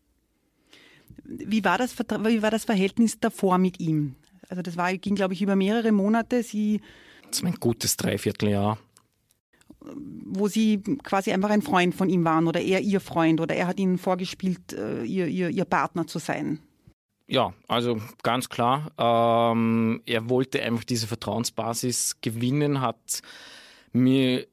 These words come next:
Speaker 2: auch immer einem gesagt, dass man für ihn jemand Besonderes ist und dass er sich sehr viel Zeit für mich nimmt und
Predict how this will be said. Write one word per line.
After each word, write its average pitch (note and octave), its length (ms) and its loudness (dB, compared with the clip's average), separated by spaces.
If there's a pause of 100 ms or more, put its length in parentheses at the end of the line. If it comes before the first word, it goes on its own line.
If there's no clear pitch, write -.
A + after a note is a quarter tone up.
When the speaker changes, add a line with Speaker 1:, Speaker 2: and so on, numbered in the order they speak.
Speaker 2:
auch B2+ 160 -4
immer C#3 340 0
einem A#2+ 260 0
gesagt, A2 420 -2
dass A#2 120 -4
man B2 560 0 (180)
für - 160 0
ihn C3 180 2
jemand G#2+ 240 -2
Besonderes D3 640 0
ist C3 480 0
und A2 800 2
dass - 140 -2
er G#2+ 100 0
sich F2+ 120 -4
sehr G2 120 -4
viel F#2+ 120 -10
Zeit C3 440 0
für - 280 -4
mich C3+ 280 -2
nimmt A#2+ 600 0
und A2 500 0